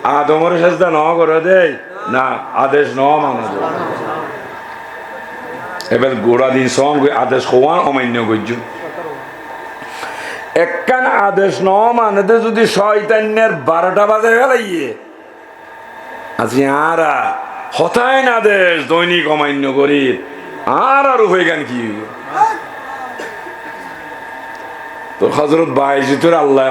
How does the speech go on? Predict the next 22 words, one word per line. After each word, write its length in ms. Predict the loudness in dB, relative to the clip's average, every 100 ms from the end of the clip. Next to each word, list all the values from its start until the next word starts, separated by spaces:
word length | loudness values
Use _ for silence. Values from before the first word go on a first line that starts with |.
| 2
হতে 400 | 2 2 2 2
উইবের 320 | 0 4 4 4
যেখানে 380 | 2 2 0 2
ঠিক 160 | 0 4
করে 200 | 2 4
দিয়ে 260 | 2 2
ইউগুই। 420 | 2 2 0 -2 -6 -10 -14 -14 -14 -14 -14 -14 -14 -14 -16 -16 -12 -10 -8 -8 -10 -10 -12 -4
ঠিক 180 | 2 4
আস্তে 300 | 4 0 0
আস্তে 400 | -2 2 4 4 0 -10 -12 -10 -2
আড়া 340 | 0 2 2
দিয়ে 260 | 4 4 4
যাইছে 380 | 4 2 2 2
দেখা 300 | 2 0 -4
সব 320 | -2 0 2
আর। 320 | 2 2 0 -4 -12 -14 -14 -14 -14 -14 -14 -14 -14 -14 -14 -16 -12 -2
দামি 340 | 0 2 2
দামি 320 | 2 2 2
মানুষ, 400 | 2 2 2 2
দামি 320 | 2 2 2 2
দামি 260 | 2 0
পোশাক 360 | -2 0 2 0